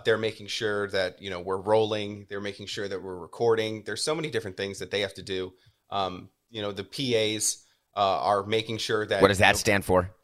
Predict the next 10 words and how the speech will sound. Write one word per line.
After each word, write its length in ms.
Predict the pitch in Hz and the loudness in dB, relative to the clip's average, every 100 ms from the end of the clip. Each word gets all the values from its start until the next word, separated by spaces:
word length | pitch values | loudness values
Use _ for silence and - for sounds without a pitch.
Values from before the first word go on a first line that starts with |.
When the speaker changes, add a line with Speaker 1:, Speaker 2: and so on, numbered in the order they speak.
| _ _ | _ _
Speaker 1:
Uh, 160 | 98 98 | -2 -2
production 500 | - 120 113 - 98 | -2 0 0 0 -6
assistant. 520 | - 95 - 92 90 | -4 -4 -6 -8 -6
They're 120 | 113 | -4
making 180 | 113 117 | -2 2
Speaker 2:
Thank 220 | 80 78 | 2 2
you. 80 | 90 | 0
Speaker 1:
sure 100 | 104 | 0
that 200 | 104 98 | -2 0
our, 300 | 98 98 - | 2 2 -2